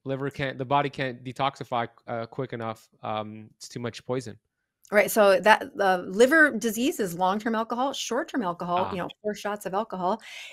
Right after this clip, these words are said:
Speaker 2: it, it goes into the brain,
Speaker 1: The
Speaker 2: and it
Speaker 1: brain.
Speaker 2: causes swelling.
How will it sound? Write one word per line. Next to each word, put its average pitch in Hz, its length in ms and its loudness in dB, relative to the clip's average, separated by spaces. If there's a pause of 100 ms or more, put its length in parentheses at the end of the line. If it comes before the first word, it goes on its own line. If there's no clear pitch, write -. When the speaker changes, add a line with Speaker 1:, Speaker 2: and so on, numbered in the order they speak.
(140)
Speaker 2:
it, 202 240 0
it - 200 0
goes 180 240 2
into 214 140 2
the 202 80 -2
brain, 208 520 0
Speaker 1:
The 110 60 -10
Speaker 2:
and - 20 -8
it 107 40 -10
Speaker 1:
brain. 110 140 -2
Speaker 2:
causes 98 280 -8 (160)
swelling. 226 340 -4